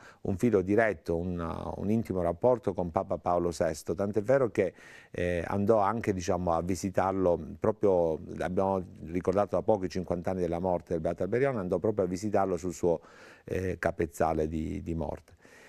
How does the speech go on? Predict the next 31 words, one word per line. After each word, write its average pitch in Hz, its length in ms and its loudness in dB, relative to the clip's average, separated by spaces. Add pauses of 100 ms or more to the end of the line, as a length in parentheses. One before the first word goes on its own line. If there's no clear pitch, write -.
(120)
Ehm, 92 1040 0
e - 160 -4
quindi 139 240 2
il 104 60 2
ventisei 90 380 4
novembre 82 520 0
proprio 82 320 0
del 78 340 0
millenovecentosettantuno, 82 1300 -2 (240)
e, 113 320 2
e 120 80 0
quindi 143 240 4
questa 127 260 6
poteva 101 220 4
essere 95 160 2
una 92 100 4
motivazione, 92 420 2
ma 117 140 2
da 123 140 2
canto 160 340 -2
suo 113 240 4
anche 135 220 2
il 123 60 2
Beato 110 360 2
Alberione 101 400 0
aveva 101 240 4
de-, 90 220 0
delle 90 560 0
cose 90 260 0
da 85 120 0
chiedere 80 600 0